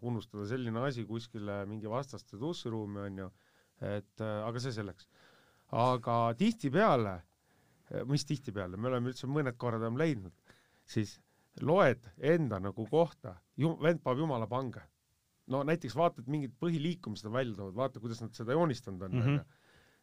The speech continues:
Speaker 1: No ei ole üldse see, mis sa nagu tegelikult nagu, kuidas sa mängid, et, äh, vahepeal nagu on naljakas, kuidas pannakse skautingutega nagu puusse, on ju. Ja siis oli, ma ei mäleta, kes see mängija oli. Äh, hm, hm, hm.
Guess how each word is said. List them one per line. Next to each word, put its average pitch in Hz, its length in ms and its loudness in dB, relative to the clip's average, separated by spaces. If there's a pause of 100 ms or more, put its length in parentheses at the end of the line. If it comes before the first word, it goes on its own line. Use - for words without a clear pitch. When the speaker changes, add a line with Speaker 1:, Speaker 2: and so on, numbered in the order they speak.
Speaker 1:
No 123 120 4
ei 151 60 10
ole 185 120 12
üldse 190 240 8
see, 160 200 8
mis 123 180 0
sa 127 80 0
nagu 117 240 0
tegelikult 113 500 -2
nagu, 107 260 -4
kuidas 107 220 -6
sa 113 140 -6
mängid, 110 340 -2
et, 82 220 -12
äh, 98 320 -8
vahepeal 113 400 0
nagu 110 240 -4
on 117 80 -2
naljakas, 156 480 2
kuidas 113 300 -8
pannakse 123 480 -4
skautingutega 104 760 -4
nagu 101 200 -6
puusse, 143 420 -2
on 78 160 -14
ju. - 20 -18 (200)
Ja - 100 -8
siis 120 180 -6
oli, 135 200 -2 (460)
ma 131 40 -4
ei 143 80 0
mäleta, 214 280 2
kes 151 200 -4
see 131 80 -2
mängija 123 500 0
oli. 139 220 -2 (1600)
Äh, 120 600 0 (200)
hm, 151 200 -2
hm, 120 120 -6
hm. 127 320 -4